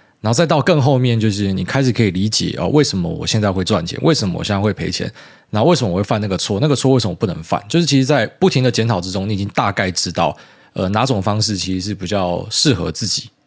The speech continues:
就说方法真的很多，只是要找到适合自己就不容易。嗯，有些方法它是真的大道至简，可是当我跟可能一些人讲，他们觉得这个叫太无聊，所以就是看人哦，这真的是非常看人的东西。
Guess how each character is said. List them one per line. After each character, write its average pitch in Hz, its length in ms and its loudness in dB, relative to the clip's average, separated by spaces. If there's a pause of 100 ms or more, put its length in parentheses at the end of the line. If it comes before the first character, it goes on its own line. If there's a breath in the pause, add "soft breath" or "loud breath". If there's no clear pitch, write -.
(100)
就 147 140 2
说 139 100 4
方 156 180 0
法 120 140 0
真 101 140 -2
的 104 80 0
很 85 160 -4
多， 87 180 -4
只 98 180 -4
是 117 160 2 (280 loud breath)
要 135 100 2
找 107 140 2
到 101 40 2
适 127 200 2
合 92 120 0
自 98 160 -4
己 85 100 -4
就 - 120 -14
不 - 100 -4
容 85 180 -2
易。 92 140 -2 (440 soft breath)
嗯， 80 280 -6 (260)
有 120 120 2
些 165 140 4
方 175 120 4
法 139 160 2
它 113 140 0
是 120 100 0
真 113 140 -2
的 95 80 0
大 107 160 0
道 98 140 0
至 101 180 -4
简， 82 200 -6
可 101 120 -6
是 113 80 0
当 120 180 -2
我 87 120 -2
跟 95 300 -2 (160)
可 - 120 -12
能 95 80 -2
一 113 40 2
些 107 120 2
人 92 140 0
讲， 85 160 -2
他 104 80 0
们 98 100 -2
觉 87 160 -4
得 80 60 -6
这 - 160 -2
个 98 40 -2
叫 95 120 -4
太 98 240 -4
无 82 220 -8
聊， - 220 -4 (520 loud breath)
所 139 120 2
以 117 40 2
就 127 80 2
是 127 40 4
看 101 240 -2
人 76 160 -8
哦， 87 120 -6
这 107 160 -2
真 107 100 -2
的 104 60 -2
是 95 100 -6
非 104 80 -2
常 90 100 -2
看 95 160 -2
人 82 120 -6
的 82 80 -8
东 85 180 -8
西。 - 100 -10